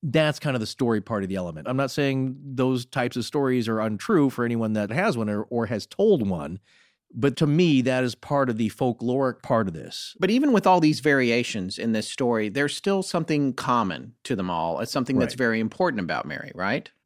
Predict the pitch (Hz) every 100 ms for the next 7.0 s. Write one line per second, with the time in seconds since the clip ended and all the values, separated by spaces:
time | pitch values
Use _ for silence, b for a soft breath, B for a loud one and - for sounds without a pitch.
0 | - 202 269 202 302 285 220 160 196 185
1 | - 170 156 151 123 92 90 113 127 123
2 | 165 147 - 160 254 190 202 165 139 120
3 | - 110 113 113 110 110 135 127 120 120
4 | 104 98 - 190 - 98 82 90 - -
5 | - 82 92 - - 117 107 135 135 -
6 | 175 180 151 175 196 233 202 98 - -